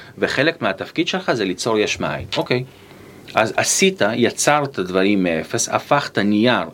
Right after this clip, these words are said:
למציאות, אוקיי? הפכת חלומות למציאות, יותר מפעם אחת, אני רוצה אותך בתור יועץ עסקי. אבל אם אתה הפכת להיות יועץ, יועץ עסקי, כשלא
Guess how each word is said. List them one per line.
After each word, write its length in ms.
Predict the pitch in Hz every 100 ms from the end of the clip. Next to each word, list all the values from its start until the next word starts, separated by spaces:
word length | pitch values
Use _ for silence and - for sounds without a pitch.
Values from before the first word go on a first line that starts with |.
| -
למציאות, 880 | 92 104 101 92 - 87 76 87 - - - - - -
אוקיי? 220 | 90 117
הפכת 380 | 98 - 127 -
חלומות 580 | - 95 92 110 92 85
למציאות, 640 | 80 76 - 71 113 -
יותר 340 | 107 101 120 87
מפעם 380 | 76 87 80
אחת, 380 | 78 - 92 147 - - - -
אני 140 | 107
רוצה 280 | 101 92 107
אותך 200 | 90 - 76
בתור 220 | 76 80
יועץ 240 | 78 76
עסקי. 260 | - - 50 - - - - - - - -
אבל 300 | 104 127 -
אם 160 | 220 226
אתה 220 | 190 175
הפכת 340 | 147 - 156 -
להיות 280 | 147 135 123
יועץ, 220 | 117 -
יועץ 440 | 123 127 123 131
עסקי, 320 | 135 - 92 -
כשלא 680 | - - 123 92 143 202 226